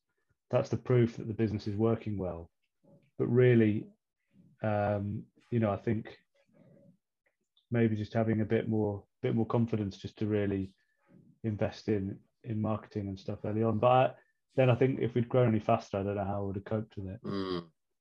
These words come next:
Speaker 2: So
Speaker 1: Yeah.
Speaker 2: something about almost like sticking to your guns. It almost, like, sounds a bit like a gut feeling as well, to some extent.
Speaker 1: Yeah. There, yeah, it's definitely something about that, I think, trusting your gut, and maybe just a bit more.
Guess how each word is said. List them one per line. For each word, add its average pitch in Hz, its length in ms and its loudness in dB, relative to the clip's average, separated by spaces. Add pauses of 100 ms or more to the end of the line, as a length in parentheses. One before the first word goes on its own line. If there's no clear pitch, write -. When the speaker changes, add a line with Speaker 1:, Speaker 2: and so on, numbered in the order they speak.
(220)
Speaker 2:
So 104 120 -6
Speaker 1:
Yeah. 107 60 0
Speaker 2:
something 127 300 6
about 120 260 6
almost 117 280 2
like 110 160 4
sticking 117 380 -2
to - 140 -2
your - 60 -6
guns. 117 240 4
It - 260 0
almost, 135 220 4
like, 127 120 2
sounds 120 220 2
a - 40 -2
bit 117 140 2
like 98 220 0
a - 20 -14
gut - 300 2
feeling 101 360 -2
as 92 120 -8
well, 107 340 4 (560)
to - 80 -18
some 113 180 -4
extent. 127 500 2 (580)
Speaker 1:
Yeah. 123 460 6 (340)
There, 135 100 6
yeah, 147 320 8
it's 131 160 0
definitely 143 380 -2
something 117 320 -2
about 95 260 -4
that, 82 100 -16
I - 80 -16 (140)
think, 85 280 -14
trusting 110 320 -6
your 98 100 -4
gut, 101 280 -4
and 120 100 0
maybe 123 260 6
just - 340 -4 (200)
a 117 60 0
bit 147 320 2
more. 117 400 2